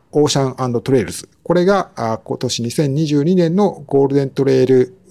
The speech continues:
ワールドシリーズグランドファイナルということになっております。えー、日本からも、えー、何人もの選手が出場していて、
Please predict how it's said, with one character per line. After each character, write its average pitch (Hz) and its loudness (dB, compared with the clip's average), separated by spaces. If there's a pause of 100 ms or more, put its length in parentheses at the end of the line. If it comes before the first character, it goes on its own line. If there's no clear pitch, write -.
(120)
ワ 131 0
ー - 2
ル 131 0
ド 135 4
シ 127 -2
リ 117 2
ー 98 -8
ズ 92 -12
グ - -4
ラ 170 2
ン 196 0
ド 180 2
フ - -10
ァ 180 2
イ 131 0
ナ 104 -2
ル - -16
と - -18 (160)
い 104 -6
う 92 -2
こ 98 -6
と 87 -6
に 87 -10
な 95 -6
っ - -
て - -10
お 85 -4
り 85 -8
ま 113 -4
す。 - -10 (320)
え 95 -4
ー、 - -8
日 98 -10
本 127 -2
か 95 -4
ら 90 -4
も、 - -10 (480)
え 92 -8
ー、 92 -12
何 107 -6
人 92 -6
も 85 -8
の - -12
選 117 -6
手 98 -6
が 92 -8
出 - -18
場 101 -2
し - -10
て 104 -6
い 92 -4
て、 135 2